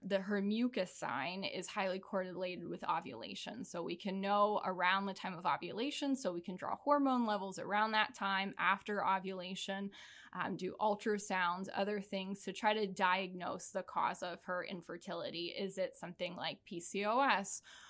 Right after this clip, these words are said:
or thyroid issues or anatomical issues or endometriosis, which is a, we recognize as a surgical disease? So those are kind of the most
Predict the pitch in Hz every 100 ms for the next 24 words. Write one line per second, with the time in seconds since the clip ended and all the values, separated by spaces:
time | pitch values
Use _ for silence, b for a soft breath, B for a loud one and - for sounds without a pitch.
0 | B - 202 208 196 196 - 226 226 220
1 | 214 208 190 - 202 196 202 196 - 208
2 | 208 208 208 208 214 202 202 202 202 117
3 | 190 - 196 196 202 196 - 196 202 202
4 | 208 208 202 202 - 196 185 196 196 196
5 | 190 190 - 180 175 190 180 - 190 180
6 | 196 196 196 190 196 175 156 190 - 190
7 | 185 - 190 175 185 - 170 180 185 185
8 | 190 196 - 180 - 202 226 247 269 247
9 | 208 208 185 196 190 175 190